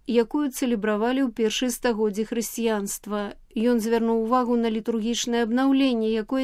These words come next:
здзейснілі ў дваццатым стагоддзі католікі і пратэстанты, і заўважыў, што, дзякуючы спасылцы на пачаткі хрысціянства, з'явілася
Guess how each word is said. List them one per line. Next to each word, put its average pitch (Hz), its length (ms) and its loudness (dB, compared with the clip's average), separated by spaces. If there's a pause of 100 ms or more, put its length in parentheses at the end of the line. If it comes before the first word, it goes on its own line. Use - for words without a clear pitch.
здзейснілі 240 560 0
ў - 80 -2
дваццатым 226 480 -2
стагоддзі 220 480 -2
католікі 262 560 -2
і 262 60 -6
пратэстанты, 220 840 -2
і 214 60 0
заўважыў, 214 880 0
што, - 320 -4
дзякуючы 240 560 0
спасылцы 247 720 0
на 226 160 0
пачаткі 262 560 -2
хрысціянства, 208 800 -2
з'явілася 247 840 0